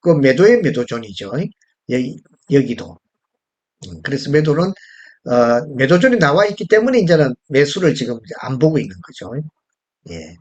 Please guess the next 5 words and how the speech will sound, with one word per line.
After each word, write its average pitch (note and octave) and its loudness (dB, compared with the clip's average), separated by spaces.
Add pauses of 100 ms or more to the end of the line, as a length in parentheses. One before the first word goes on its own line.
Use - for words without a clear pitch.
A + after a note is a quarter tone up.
(280)
그래서 D3 2
수급의 E3 2
변화, A2+ -6 (640)
수급은 F#3+ 2
변한다. C3 2